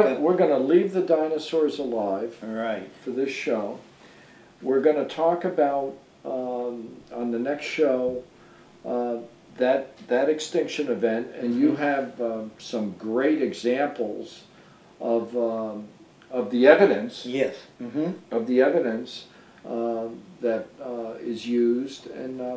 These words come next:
Speaker 1: th-, that's a big topic. All these are big topics.
Speaker 2: Oh, they are. If you wanted to get into them, I mean, you could do an hour show on, on each individual thing.
Speaker 1: Yeah.
Speaker 2: You know, it, it, uh, it is so broad, but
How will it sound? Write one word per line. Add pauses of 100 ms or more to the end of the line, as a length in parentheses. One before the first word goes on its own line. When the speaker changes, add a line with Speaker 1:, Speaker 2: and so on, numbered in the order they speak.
Speaker 1:
th-,
that's
a
big
topic. (300)
All
these
are
big
topics.
Speaker 2:
Oh,
they
are. (280)
If
you
wanted
to
get
into
them,
I
mean,
you
could
do
an
hour
show
on, (420)
on
each
individual
thing.
Speaker 1:
Yeah. (180)
Speaker 2:
You
know,
it,
it, (120)
uh,
it
is
so
broad,
but